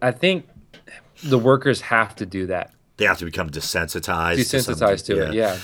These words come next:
Speaker 1: They do that with, uh, people in the military. Um, where you, you, I, I went through that. I, I wasn't indoctrinated into it like some people were, but when I was in basic training,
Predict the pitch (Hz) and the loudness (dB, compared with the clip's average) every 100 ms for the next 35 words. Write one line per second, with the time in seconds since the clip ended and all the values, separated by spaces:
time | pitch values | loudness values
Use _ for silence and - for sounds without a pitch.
0 | - 123 135 185 196 180 - _ _ - | -4 -2 2 4 4 2 -2 _ _ -6
1 | 147 147 165 151 139 151 151 90 90 - | -4 -2 -2 -2 -2 -4 -4 -6 -8 -12
2 | - _ _ _ _ 113 104 98 101 - | -20 _ _ _ _ 4 4 2 -6 -14
3 | 120 117 110 117 120 117 123 117 - _ | -4 0 2 2 2 0 -2 -8 -8 _
4 | - 135 78 - - 208 185 113 127 110 | 0 2 0 2 6 6 6 0 2 4
5 | 92 - - 120 127 120 143 131 117 104 | 4 2 2 2 4 4 4 2 -2 -6
6 | - _ _ - 120 120 127 143 123 104 | -16 _ _ -6 -4 4 4 4 -2 -2
7 | 101 104 95 110 104 101 95 131 147 131 | -2 -4 -2 -2 0 0 0 -4 -4 -6
8 | 101 98 104 107 107 - - - - _ | -4 -2 0 4 4 2 -8 -20 -20 _
9 | 117 139 165 160 139 143 117 - - 139 | 2 4 4 2 0 0 -6 -14 -8 -4
10 | 147 104 104 | -2 -2 -6